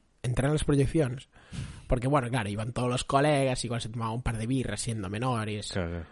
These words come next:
Speaker 1: o, o cuatro o cinco. Las liaban en el cine allí de
Speaker 2: Sí.
Speaker 1: traje. Gritaban, las de Dios, entonces fue como, eh, hubo, eh, hubo, eh, hubo cines que dijeron, "A partir de ahora no dejamos pasar a chavales de traje".
Speaker 2: Dios.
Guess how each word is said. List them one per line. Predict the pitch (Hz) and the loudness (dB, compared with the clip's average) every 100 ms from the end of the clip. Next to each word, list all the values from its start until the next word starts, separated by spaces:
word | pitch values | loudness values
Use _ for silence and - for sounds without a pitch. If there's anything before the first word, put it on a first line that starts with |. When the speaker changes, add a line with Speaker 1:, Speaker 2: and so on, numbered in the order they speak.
| - | -16
Speaker 1:
o, | - 104 - | -8 -6 -4
o | 104 | 0
cuatro | 123 131 123 113 | 2 4 4 2
o | |
cinco. | - 135 120 123 | 4 4 4 6
Las | 165 170 | 8 10
liaban | 190 214 196 | 12 12 12
en | 151 | 10
el | 117 | 0
cine | 107 120 98 | -2 -2 -2
allí | 101 | -4
de | 87 | -4
Speaker 2:
Sí. | 85 | -4
Speaker 1:
traje. | - - - - - | -4 -4 -8 -16 -8
Gritaban, | 120 117 120 175 180 175 170 170 170 170 165 | -4 -2 10 12 12 12 12 10 10 8 8
las | 143 | 6
de | 123 | 4
Dios, | 143 175 170 | 8 10 8
entonces | 160 165 - - | 6 2 0 -6
fue | - 156 | 2 4
como, | 151 139 - - - _ _ - _ - | 6 4 0 -20 -20 _ _ -12 _ -14
eh, | - 170 165 - | 0 4 4 2
hubo, | - 196 202 - - | 4 10 10 8 4
eh, | 202 | 6
hubo, | 196 202 190 - | 8 8 6 6
eh, | 202 | 6
hubo | 208 208 | 10 10
cines | 240 320 330 | 12 12 12
que | - | 10
dijeron, | 180 156 156 139 | 10 10 8 6
"A | - | 8
partir | 151 170 214 | 8 12 12
de | 214 | 12
ahora | 226 269 269 | 12 12 12
no | 185 196 | 12 12
dejamos | 220 208 208 165 190 - | 12 12 12 12 10 10
pasar | 196 165 208 240 269 - - - | 10 12 12 8 6 -10 -12 0
a | - - | 6 10
chavales | 175 151 165 160 147 | 12 12 12 12 8
de | 135 | 4
traje". | 104 104 101 - - - - - - | 2 -2 -4 -8 -14 -14 -14 -16 -8
Speaker 2:
Dios. | 101 | -8